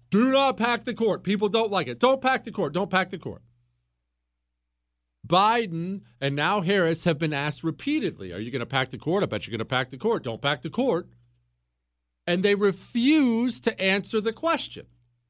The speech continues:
openly. You remember it from the debate. You remember it from Kamala Harris's debate. They're just not answering the question.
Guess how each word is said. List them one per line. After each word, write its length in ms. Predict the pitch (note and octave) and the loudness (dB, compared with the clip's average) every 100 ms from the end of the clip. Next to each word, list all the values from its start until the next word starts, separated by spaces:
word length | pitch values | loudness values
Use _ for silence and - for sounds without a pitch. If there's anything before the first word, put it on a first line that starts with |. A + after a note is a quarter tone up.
| _ _ _ _ | _ _ _ _
openly. 420 | C4 D#4+ C#4 C3 | 2 2 0 -4
You 200 | C#3 G#3 | 0 2
remember 340 | B3+ A3+ G3+ F3+ | 4 2 2 2
it 100 | D3+ | -2
from 140 | B2 | -4
the 80 | A#2 | -4
debate. 400 | C3+ G3+ C#4+ A#3+ | 0 2 2 2
You 100 | G3 | -2
remember 280 | E3 D#3+ D#3 | 0 0 0
it 60 | |
from 200 | D#3 C#3 | -4 -8
Kamala 340 | B2+ D3+ C#3+ C3 | -4 0 0 2
Harris's 380 | B3 C4+ B3+ - | 2 0 -4 -8
debate. 400 | A3+ A#3 A#3 A#3 _ | -2 0 0 -4 _
They're 120 | F#3 | -2
just 180 | G3+ - | -2 0
not 160 | F3 D#3+ | 0 2
answering 360 | D3+ - F3+ | 0 0 -2
the 60 | G#3+ | -2
question. 500 | - D4 - - | 0 0 0 -8